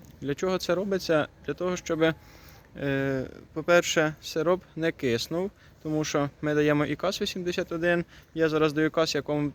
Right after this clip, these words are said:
там, е, пише інструкція десять днів, але якому вже днів приблизно чотирнадцять, п'ятнадцять. Е, в принципі, він не заграв, на що потрібно дивитися, тому його перекип'ячувати не потрібно, тому що якщо він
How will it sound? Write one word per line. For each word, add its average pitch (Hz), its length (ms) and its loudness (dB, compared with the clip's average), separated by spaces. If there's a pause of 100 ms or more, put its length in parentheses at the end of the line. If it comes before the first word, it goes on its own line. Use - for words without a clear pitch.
(140)
там, 139 380 0
е, 135 200 -4
пише 156 240 0
інструкція 147 420 -4
десять 165 340 0
днів, 143 260 0
але 147 220 2 (400)
якому 143 300 -4
вже 143 160 2
днів 147 220 -2
приблизно 143 400 0
чотирнадцять, 170 640 -2 (880)
п'ятнадцять. 160 500 0 (480)
Е, 135 80 -4
в 135 40 -6
принципі, 170 420 0
він 170 180 2
не 170 140 4
заграв, 147 460 4 (160)
на 147 80 -10
що 147 120 -8
потрібно 160 400 -6
дивитися, 175 560 -4 (440)
тому 170 200 2
його 180 140 6
перекип'ячувати 165 680 0
не 160 100 0
потрібно, 196 400 -2
тому 160 200 -2
що 156 120 0
якщо 156 220 2
він 160 180 4